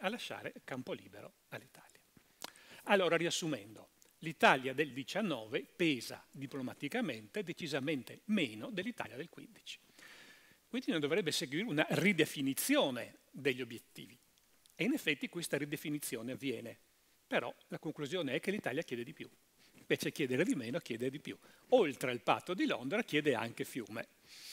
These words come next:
Allora, domanda ingenua, ma sono diventati matti? No, no, non sono diventati matti, eh, non più degli altri.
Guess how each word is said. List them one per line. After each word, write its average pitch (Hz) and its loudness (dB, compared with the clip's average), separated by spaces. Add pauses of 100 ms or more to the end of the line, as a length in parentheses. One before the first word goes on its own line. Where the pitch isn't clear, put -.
(140)
Allora, 123 -2
domanda 131 4
ingenua, 123 -2
ma 117 -6
sono 139 -4
diventati 123 -4
matti? 135 -2 (520)
No, 131 2
no, 139 -2
non 143 -2
sono 160 -2
diventati 120 -6
matti, - -10 (420)
eh, 127 -4
non 151 2
più 156 -6
degli 131 0
altri. - 0